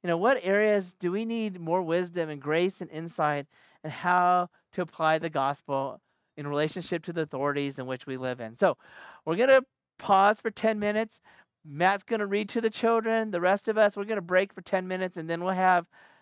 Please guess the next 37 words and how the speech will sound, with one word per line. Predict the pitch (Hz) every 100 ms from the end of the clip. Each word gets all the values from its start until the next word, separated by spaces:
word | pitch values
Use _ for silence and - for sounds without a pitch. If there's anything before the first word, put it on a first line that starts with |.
| -
Nicole | 160 - 180 170 170 180 _ _ -
and | 147 151
Mike | 151 151 147 - - _ _ _ _ _ _
close | 165 165
us | 175
out | 170 151
in |
a | 151
song, | - 147 143 135
and | 131
then |
we'll | 135
break | 143 147 151
for | - 131
lunch | 135 135 135
and | 127 127 _ _ _ _ _
after | 127 -
service | 139 135 131 -
festi-, | 127 - 123 - _
festivities. | 147 139 - - 160 151 131 117 _ _ - - -
Um, | 151 127 -
so | 180 175
let's | 202
turn | 254 240
to | 262
somebody, | - 208 202 220 269 _ - -
uh, | 170 165 160 160 156 156 147 _
hopefully | - 247 262 240 233
someone | 220 214 214 214
that | 208 196 196
you, | 185
as | 175 175
you |
get | 180 190
to | 196
know | 180 180
someone, | 196 185 175